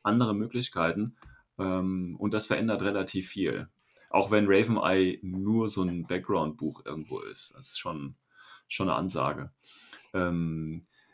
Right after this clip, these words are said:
deswegen finde ich auch ganz interessant, ähm, das wurde auch noch gesagt, und zwar gerade in Richtung Morat wieder und, äh, aber auch in Richtung dieser Link-Teams.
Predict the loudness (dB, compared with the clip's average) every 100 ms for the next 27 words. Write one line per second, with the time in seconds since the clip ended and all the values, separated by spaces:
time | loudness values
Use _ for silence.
0 | 4 4 6 4 4 2 0 2 2 2
1 | 2 0 -2 -6 -4 -2 2 2 0 -2
2 | -8 -8 -8 -6 -6 -6 -2 2 4 4
3 | 2 -2 -2 -2 -2 -6 -6 2 4 4
4 | 2 -2 0 2 4 2 0 -2 0 2
5 | 4 4 2 0 0 0 -2 -4 -4 -2
6 | 0 2 2 0 -2 -4 -2 0 0 0
7 | -2 -2 -2 -2 -6 -12 -8 -8 -8